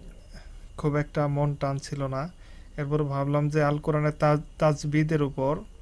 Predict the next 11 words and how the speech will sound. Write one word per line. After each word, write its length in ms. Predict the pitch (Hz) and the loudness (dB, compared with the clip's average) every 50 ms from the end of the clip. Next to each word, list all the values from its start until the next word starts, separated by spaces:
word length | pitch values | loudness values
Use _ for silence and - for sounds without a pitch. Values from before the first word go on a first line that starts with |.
| - - - - - - - - - - - | -20 -20 -18 -18 -18 -18 -18 -18 -14 -8 -6
একটি 280 | 151 147 - - 151 | -6 -6 -4 -2 -4
ক্লাস 440 | 139 - - 147 143 143 147 - - | -2 0 0 2 2 0 0 -2 -2
নিয়ে 180 | 165 165 151 135 | 0 0 0 0
ক্লাসটি, 680 | - - 139 139 139 - - - 143 139 135 135 131 | 0 -2 -2 -2 -2 -4 -4 -4 -2 -2 -2 -2 -6
আহ, 720 | - - - - - - - 190 160 143 139 131 135 - | -8 -14 -18 -20 -20 -14 -8 -6 -4 -2 -2 -2 0 0
আল 100 | 147 147 | 0 0
কোরআনের 380 | 143 - - 151 151 151 156 147 | 0 0 0 2 4 4 4 2
বিষয়টা 460 | 147 147 139 - 143 143 143 147 143 | 2 0 0 0 0 0 2 2 0
সংক্ষিপ্ত 540 | 143 - - 147 139 - 147 143 143 - 147 | 0 0 -2 -2 0 0 -2 -2 -2 -2 -4
করে 260 | 139 - 135 131 131 | -2 -2 -2 -4 -2
দেই। 220 | 139 143 147 180 | -2 -2 -4 -4